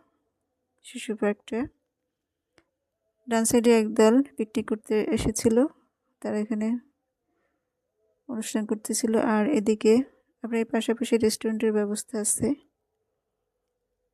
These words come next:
রাস্তার দুই সাইডে খুব সুন্দর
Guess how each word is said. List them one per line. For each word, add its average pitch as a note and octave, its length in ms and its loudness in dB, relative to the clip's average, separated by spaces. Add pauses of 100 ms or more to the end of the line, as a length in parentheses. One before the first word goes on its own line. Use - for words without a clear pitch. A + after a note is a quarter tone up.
(1700)
রাস্তার A3 260 -8
দুই A3+ 160 0
সাইডে A#3 420 2
খুব A#3+ 160 -6
সুন্দর A3 480 2